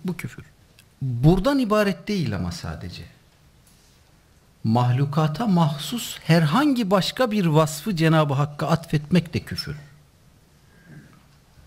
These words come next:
Yani mahlukat zaman ve mekan içinde var. Zamanın dışında ve mekanın dışında bir mahluk tasavvur etmek mümkün değil,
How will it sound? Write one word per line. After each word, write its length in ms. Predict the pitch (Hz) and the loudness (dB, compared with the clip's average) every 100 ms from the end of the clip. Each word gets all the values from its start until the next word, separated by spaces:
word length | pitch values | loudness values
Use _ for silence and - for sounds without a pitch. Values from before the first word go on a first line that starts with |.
| _ _ _ | _ _ _
Yani 460 | 170 190 123 131 143 - - _ _ - _ _ _ _ _ _ - _ _ - | 0 2 4 0 -2 -14 -20 _ _ -20 _ _ _ _ _ _ -20 _ _ 0
mahlukat 960 | 127 156 139 143 147 165 226 - - - _ _ - | 4 6 4 2 0 0 -2 -6 -20 -20 _ _ -10
zaman 560 | 135 131 143 180 202 160 | -2 2 4 4 2 2
ve 80 | |
mekan 400 | 151 147 147 180 | 2 2 0 0
içinde 560 | 143 - 143 131 127 113 | 0 -2 -4 -2 -2 -2
var. 500 | 82 - - - - _ - _ - _ _ - - | -2 -4 -10 -20 -20 _ -20 _ -20 _ _ -18 -10
Zamanın 640 | 117 120 131 135 170 165 | -4 -2 0 2 2 0
dışında 600 | 120 - 110 98 110 170 160 | -2 -4 -4 -2 0 0 0
ve 80 | |
mekanın 580 | 123 123 - 131 160 131 | -2 -2 -2 -2 0 0
dışında 520 | 113 - 117 127 156 | -4 -2 -2 0 0
bir 120 | 123 113 | 0 2
mahluk 580 | 110 113 117 156 - | 2 2 0 -2 -4
tasavvur 500 | - 117 117 117 143 | -6 -2 -2 -2 0
etmek 420 | 113 - 160 151 113 | -2 -2 -6 -2 -2
mümkün 360 | 101 104 92 | -2 0 0
değil, 200 | 90 - | -2 -4